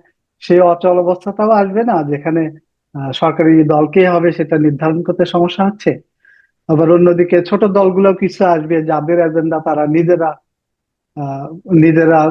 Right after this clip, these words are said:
উম, উত্থাপন করতে পারবে সংসদে। আবার বড় দলগুলার অকারণে যে সংখ্যাগরিষ্ঠতা পেয়ে, মানে, নিরঙ্কুশ বা দুই তৃতীয়াংশ সংখ্যাগরিষ্ঠতা পেয়ে সংবিধানের উপর যে কাটাছেঁড়া করতে চায়,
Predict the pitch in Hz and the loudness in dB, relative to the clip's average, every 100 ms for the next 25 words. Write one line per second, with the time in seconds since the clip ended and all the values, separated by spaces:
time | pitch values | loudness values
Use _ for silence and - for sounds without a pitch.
0 | 156 160 156 160 165 180 175 - _ _ | -2 -2 0 0 -2 -4 -8 -12 _ _
1 | 180 185 - 330 170 175 165 165 165 165 | -8 -6 -6 0 0 0 0 0 0 -2
2 | 151 156 143 151 151 143 170 170 214 - | -2 -2 0 -2 -2 -2 -2 -2 -4 -10
3 | _ _ _ _ _ _ 165 165 160 160 | _ _ _ _ _ _ 0 2 2 2
4 | 185 196 202 196 180 190 185 185 190 185 | 2 2 0 0 -4 -2 -2 -2 -2 -2
5 | 190 185 180 180 175 175 175 160 180 180 | 0 0 -2 -2 -4 -4 -6 -6 -4 -2
6 | 180 175 185 175 165 196 180 156 143 - | -4 -4 -4 -2 0 2 4 4 0 -10
7 | _ _ _ _ 156 147 139 160 175 170 | _ _ _ _ -2 0 2 2 2 0
8 | 180 170 165 151 180 175 175 180 175 175 | 0 0 0 2 0 0 -2 -2 0 -4
9 | - 165 151 175 180 165 165 175 170 160 | -2 -2 -2 0 0 -2 -8 -10 -10 0
10 | 175 147 165 160 156 156 160 175 175 165 | 0 2 2 2 2 2 2 2 2 0
11 | 165 165 175 170 165 170 165 170 156 147 | 0 0 -2 -2 0 0 -2 -4 -6 -6